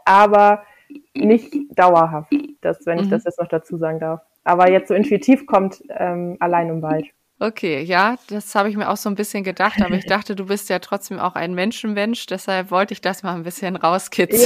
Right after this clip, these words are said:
Speaker 1: Ja, total, total.
Speaker 2: Und das finde ich persönlich das schwierigste, entweder oder Wortpaar, Körper oder Geist?
Speaker 1: Oh.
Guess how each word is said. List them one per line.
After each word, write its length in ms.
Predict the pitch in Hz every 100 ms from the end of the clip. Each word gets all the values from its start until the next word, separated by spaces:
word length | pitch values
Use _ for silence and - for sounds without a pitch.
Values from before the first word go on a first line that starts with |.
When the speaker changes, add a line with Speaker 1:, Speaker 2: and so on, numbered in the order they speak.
| 240
Speaker 1:
Ja, 140 | 226 220 -
total, 640 | 233 - 226 202 190 214 -
total. 520 | - 208 - 202 202 _ _ _ _ _ _
Speaker 2:
Und 360 | - 220 214 -
das 180 | 202 -
finde 200 | 220 -
ich 160 | 262 -
persönlich 500 | 240 196 202 196 185
das 140 | 180
schwierigste, 800 | - 226 240 185 - 165 165 156 -
entweder 440 | 180 202 175 156
oder 580 | 175 180 180 160 156 175 _ _ _
Wortpaar, 600 | 156 156 - - 185 208 -
Körper 420 | - 202 240 247
oder 220 | 202 202 185
Geist? 580 | 175 170 147 - - _ _ _ _ _ _ _
Speaker 1:
Oh. 500 | 196 196 202 185 175